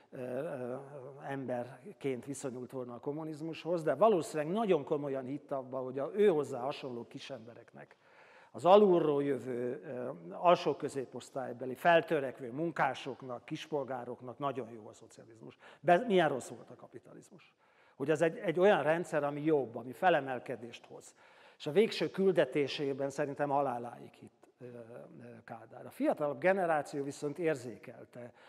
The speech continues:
hogy ez a berendezkedés mennyire lemaradóban van a nyugati országokkal. Először is ott voltunk az adósságcsapdában. Újra és újra az ország ott téblábolt a fizetésképtelenség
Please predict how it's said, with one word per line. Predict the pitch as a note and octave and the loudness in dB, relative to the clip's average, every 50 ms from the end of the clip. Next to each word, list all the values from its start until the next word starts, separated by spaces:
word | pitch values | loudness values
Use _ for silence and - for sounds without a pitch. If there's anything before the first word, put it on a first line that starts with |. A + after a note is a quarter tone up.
| - - _ | -20 -20 _
hogy | - B2 C3 | -12 -8 -8
ez | C#3+ C3 | -6 -6
a | C3 A2+ | -6 -4
berendezkedés | C3 C#3+ C#3 B2 A#2+ B2 A#2+ - - B2 B2 B2+ - | -4 -4 -4 -4 -8 -10 -12 -12 -14 -12 -12 -12 -10
mennyire | D3 D3+ D3 C3+ B2 A#2 A2 A#2+ | -8 -8 -8 -8 -10 -10 -10 -12
lemaradóban | A#2 A#2 A2 A2+ G#2+ A2 A2 G#2+ A2+ A#2+ G#2+ G#2+ A2 A2+ A2+ | -14 -14 -14 -16 -18 -20 -20 -20 -20 -20 -20 -20 -20 -20 -20
van | A2 A2+ A2+ A2+ | -18 -18 -18 -18
a | A2+ | -20
nyugati | A2+ A2+ A2 A2 G#2 _ C3 B2 | -20 -20 -20 -20 -20 _ -20 -20
országokkal. | A#2+ - - - - - - - - _ _ - F3+ F3 _ _ _ _ _ _ _ _ _ _ _ _ | -20 -20 -20 -20 -20 -20 -20 -20 -20 _ _ -20 -20 -20 _ _ _ _ _ _ _ _ _ _ _ _
Először | - F3 F#3 D3+ F3+ F3+ | 0 0 0 0 -2 -4
is | D3 G3+ | 0 2
ott | G#3 G3+ - | 2 2 4
voltunk | E3+ D#3+ D3 - D3+ C#3+ - | 2 0 2 0 -6 -4 -4
az | C#3+ B2+ C#3+ | -4 -4 -4
adósságcsapdában. | C#3 B2 C#3 A#2+ - - B2+ A2 - - - A2 A2 - _ D3+ - - - - B2 - | -4 -4 -6 -10 -10 -12 -14 -14 -16 -18 -20 -20 -20 -20 _ -20 -20 -18 -18 -18 -16 -10
Újra | G3+ A3+ A3 A#3 A3+ G#3 F#3 F3 D#3+ | -4 0 4 6 6 8 8 6 4
és | D#3 D3 C#3+ - - | 4 2 -2 -2 -4
újra | E3 E3 D#3 D3 C#3 C3 C3 | -4 -2 -2 -2 -2 -2 -4
az | C3 B2+ D3 | -4 -2 -2
ország | D3 C#3+ C#3+ - C#3 B2+ B2 C#3+ | -4 -4 -4 -6 -8 -6 -4 -4
ott | D3 C#3 - - | -4 -4 -6 -6
téblábolt | - C#3+ C#3 B2 B2+ A#2+ A#2+ A#2+ B2 B2 B2 - | -4 -4 -4 -2 -4 -8 -6 -8 -8 -10 -10 -10
a | A#2+ | -12
fizetésképtelenség | - - A#2 A2+ A#2+ G#2 - A#2 - - - B2+ A#2 _ - B2 B2+ B2+ A2+ - - C3 B2+ B2 | -12 -12 -12 -12 -12 -14 -14 -18 -20 -20 -20 -20 -20 _ -20 -18 -18 -18 -20 -18 -18 -18 -18 -18